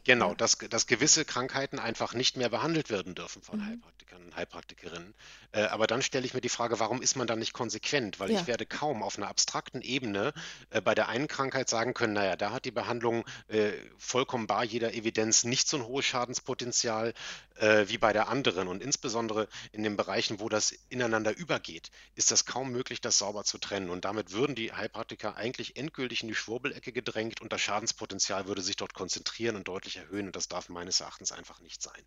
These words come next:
Speaker 2: Ja, und gleichzeitig nicht erfasst werden, sodass dann wieder gesagt werden kann, „Ach, wir schaden ja nicht.“ Und ich find's auch ein bisschen unfair für die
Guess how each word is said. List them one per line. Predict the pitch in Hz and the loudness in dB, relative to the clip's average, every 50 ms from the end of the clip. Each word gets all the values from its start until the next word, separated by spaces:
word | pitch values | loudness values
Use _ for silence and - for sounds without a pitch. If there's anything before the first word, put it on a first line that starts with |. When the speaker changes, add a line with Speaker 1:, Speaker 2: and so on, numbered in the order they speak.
| _ _ _ - | _ _ _ 0
Speaker 2:
Ja, | 247 226 - | 0 0 0
und | - 214 - | 0 -2 2
gleichzeitig | 208 196 214 240 - 277 247 220 226 214 | 4 4 4 4 2 0 0 0 0 0
nicht | 233 233 - | -2 0 0
erfasst | - 190 - - 226 226 - - - | 0 0 0 -2 -2 -4 -4 -4 -2
werden, | 247 269 277 277 277 277 240 | 0 2 2 2 0 -2 -2
sodass | 233 233 220 226 214 - | -2 0 0 0 -2 0
dann | - 202 240 233 | 0 0 2 2
wieder | 240 233 233 | 2 2 0
gesagt | 226 214 220 240 233 - | 2 2 0 0 0 0
werden | 233 226 226 220 | 0 0 0 0
kann, | - 240 220 - | 0 0 0 0
„Ach, | - 190 - | -2 -2 -2
wir | 214 | -4
schaden | - - 220 208 233 233 220 | -4 -2 -2 -2 -2 0 0
ja | 180 175 175 | 0 0 0
nicht.“ | 175 190 240 269 - - - - - - - - - - | -2 -2 -4 -4 -8 -12 -20 -20 -20 -20 -20 -20 -12 -4
Und | - 220 233 214 - - | -2 0 0 -2 -2 -6
ich | - - - | -6 -4 0
find's | 277 254 247 - | -2 0 0 0
auch | - 226 | 0 0
ein | 220 220 | 0 -2
bisschen | 196 247 - - 254 - | -4 -4 -2 -2 -2 -2
unfair | - 247 254 269 - - 247 240 240 233 - - | -2 -2 -4 -2 0 2 4 4 4 2 0 -2
für | 196 - 240 233 | -4 -2 0 0
die | 190 208 208 208 196 - | 0 0 0 -2 -2 -2